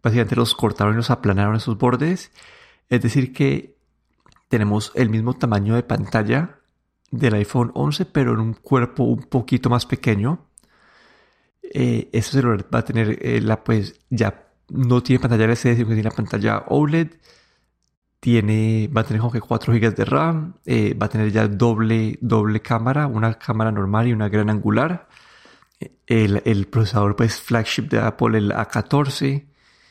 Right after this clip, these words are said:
Eh, no sé, como que eso, y bueno, y, y va a costar, va a empezar a, a costar ochocientos dólares y tiene el cinco G.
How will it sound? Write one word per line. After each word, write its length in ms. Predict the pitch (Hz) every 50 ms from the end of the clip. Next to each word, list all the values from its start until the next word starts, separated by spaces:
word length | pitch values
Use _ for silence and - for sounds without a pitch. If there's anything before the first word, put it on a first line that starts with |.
| _ _ _ _ -
Eh, 520 | - 120 110 107 104 104 - - - _ _ _ _ _ _ _ _ _ _ _ _ _ _ _ _ _ _ _ _ _ -
no 120 | 110 110
sé, 160 | 107 - 135
como 240 | - - 120 113 107
que 140 | - 120 104
eso, 420 | 95 - 127 120 117 - - _ _ _ _ _ _ _ _ _ _ _ _ _ _ - - _ _ _ _ -
y 60 | 127
bueno, 160 | 127 113 113
y, 40 | 117
y 160 | 113 82 117
va 80 | 117 104
a 60 | -
costar, 380 | - 123 - - - 139 117 117
va 180 | 123 156 123
a 20 | 117
empezar 340 | 101 123 123 127 117 110 -
a, 320 | - 85 - 95 - - -
a 60 | 139
costar 260 | - - - - 117
ochocientos 420 | 113 117 - 139 - - 110 -
dólares 320 | 131 127 135 170 170 - -
y 160 | - 190 190
tiene 360 | 190 - 160 135 143 151 156 - - _ -
el 200 | - 127 113 -
cinco 440 | - - 131 120 120 - - 139 120
G. 300 | 113 123 123 135 170